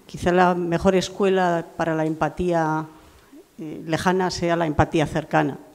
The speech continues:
Y finalmente vivimos con la necroeconomía, vivimos esos mundos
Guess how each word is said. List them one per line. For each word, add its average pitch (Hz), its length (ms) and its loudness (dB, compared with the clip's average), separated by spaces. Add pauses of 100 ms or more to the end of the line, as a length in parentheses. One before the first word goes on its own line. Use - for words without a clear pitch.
(560)
Y 160 80 -10
finalmente 165 440 -2
vivimos 165 460 2
con 156 340 0 (140)
la 160 160 2
necroeconomía, 160 840 2
vivimos 175 420 2
esos 170 240 -4
mundos 180 400 4